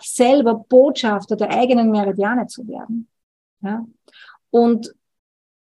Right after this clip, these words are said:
wenn wir da, wenn wir da weitergehen, ja, zum, zum, nur zu, zum dritten Chakra, Leber-Galle. Ja, Lebermeridian in der blockierten Form ist wirklich der Frust und die Unfähigkeit zu vergeben. In der, in der ganz blockierten Form die Wut,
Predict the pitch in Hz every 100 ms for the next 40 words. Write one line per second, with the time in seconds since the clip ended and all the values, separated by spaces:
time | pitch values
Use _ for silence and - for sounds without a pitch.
0 | _ - 247 254 262 254 220 247 254 247
1 | 233 277 320 294 226 202 202 202 - 214
2 | 254 262 262 240 240 - 214 - 233 226
3 | - 254 262 262 240 - - 240 226 262
4 | 262 226 277 - - 233 220 214 202 196
5 | 262 233 180 185 _ _ _ _ _ _
6 | _ _ _ - 220 254 233 254 269 254
7 | 247 247 233 233 220 220 - 262 269 254
8 | - 220 233 262 - _ - 240 233 214
9 | 233 240 247 - 226 - 220 254 269 -
10 | - - - 226 226 - 226 226 240 240
11 | 240 220 - 220 - 214 226 285 277 220
12 | 202 _ _ _ _ _ - 220 220 214
13 | 208 214 208 202 208 196 226 - 247 254
14 | 240 240 - 226 226 233 214 262 214 -